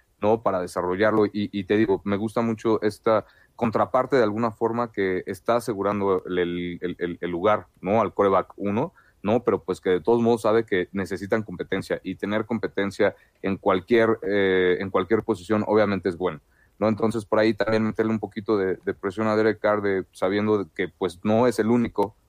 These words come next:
obviamente que eventualmente va a jugar otro quarterback en los Raiders, pues,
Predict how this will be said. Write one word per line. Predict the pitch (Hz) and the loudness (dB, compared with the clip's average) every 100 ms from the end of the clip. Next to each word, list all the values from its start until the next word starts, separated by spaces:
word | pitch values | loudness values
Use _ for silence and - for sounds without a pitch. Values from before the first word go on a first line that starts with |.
| - | -2
obviamente | 113 104 110 107 107 | 0 2 0 2 0
que | 98 | 0
eventualmente | 92 90 107 107 107 101 | -2 -2 0 0 -2 0
va | 104 | 0
a | 104 | 0
jugar | - 98 104 98 | -2 0 0 0
otro | 101 98 | -6 -6
quarterback | - 101 98 95 | -2 0 2 0
en | 92 | -2
los | 87 | -4
Raiders, | 90 95 110 127 _ _ _ _ | 0 0 0 -4 _ _ _ _
pues, | 101 95 92 90 87 - 95 | 2 4 4 4 0 -6 -12